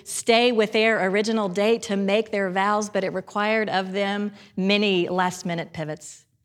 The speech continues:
It was an unexpected and crazy week for the couple and for their parents in the early days of the current crises. The original plan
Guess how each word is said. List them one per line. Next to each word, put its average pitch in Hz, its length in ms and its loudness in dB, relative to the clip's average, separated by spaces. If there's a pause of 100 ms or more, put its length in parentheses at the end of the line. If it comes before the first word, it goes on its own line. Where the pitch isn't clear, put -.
(1400)
It 190 60 2
was 202 140 4
an 208 100 2
unexpected 226 580 2
and 190 100 0
crazy 220 320 2
week 196 280 2
for 208 460 2
the 185 160 0
couple 190 460 0
and 180 220 0
for 208 400 0
their 185 260 0
parents 185 800 -6 (340)
in 196 120 -2
the 185 100 2
early 202 320 4
days 170 360 2
of 160 100 -4
the 175 60 -6
current 175 340 -4
crises. 170 540 -4
The 185 100 0
original 214 340 2
plan 175 460 0